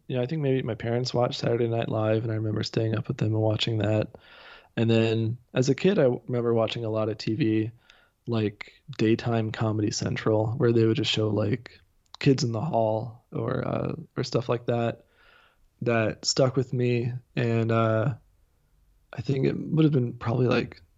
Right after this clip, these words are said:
high school and college when The Whitest Kids You Know was on T V, and, uh, like, Adult Swim stuff started taking on, uh, blowing up. And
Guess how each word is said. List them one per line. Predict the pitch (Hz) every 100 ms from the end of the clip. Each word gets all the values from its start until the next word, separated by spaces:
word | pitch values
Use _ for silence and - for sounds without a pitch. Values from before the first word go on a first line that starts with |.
| -
high | - 131
school | 135 - 147 143 143 143
and | 131
college | - 143 147 147 143 135 - -
when | 147 120 117 110 113 127 - _ _ _ _ _
The | 127
Whitest | 117 117 127 -
Kids | 135 131
You | 117
Know | 110 110 120
was | 135 147
on | 143 143
T | - 151
V, | 151 151 151 147 _ _ _ _ _ _
and, | 117 107 107 107 107 - - -
uh, | 113 104 - 50
like, | 131 117
Adult | 117 123 117
Swim | - 113 117
stuff | 123 123 -
started | - 127 110
taking | - 127 - -
on, | -
uh, | 143 143 - 147 - _ _ _ _
blowing | 135 117 107
up. | 117 -
And | 131 117